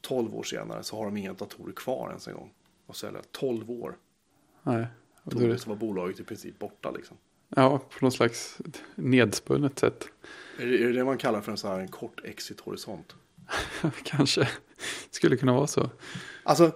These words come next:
Speaker 1: grejen med Atari är så att jag önskar att det fanns så mycket mer, och det finns säkert mycket mer att prata om så, det är inte det. Men vad jag menar, nu pratar vi väldigt breda,
Speaker 2: Ja, men visst.
Speaker 1: breda bolag. Men grejen är ju så att om du tittar på, återigen, det, det är som historien med Amigan. Det var så här,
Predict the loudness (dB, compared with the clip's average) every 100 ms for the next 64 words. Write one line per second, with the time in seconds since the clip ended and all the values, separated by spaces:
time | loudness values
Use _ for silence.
0 | -2 -12 -12 4 8 8 8 6 4 4
1 | 4 4 0 0 0 2 0 -2 -4 -2
2 | -4 -4 -4 -4 -4 -4 -2 0 0 -2
3 | -2 -2 -2 -2 -2 -2 -8 -14 -12 -14
4 | -12 -14 -8 -4 -4 -2 -4 -4 -10 -10
5 | -2 0 2 2 2 0 0 -2 -2 -6
6 | -6 -6 -10 _ -20 -10 -8 -6 -4 -6
7 | -6 -6 4 6 8 6 0 -8 -12 -2
8 | 2 4 2 2 0 -2 0 4 4 2
9 | 0 -4 -4 -6 -4 -6 -2 -2 -2 -6
10 | _ _ _ _ _ _ _ _ _ _
11 | -12 -10 0 2 2 -2 -4 -4 -2 -2
12 | -2 -4 -2 -2 -2 -2 0 0 0 0
13 | -2 -2 -2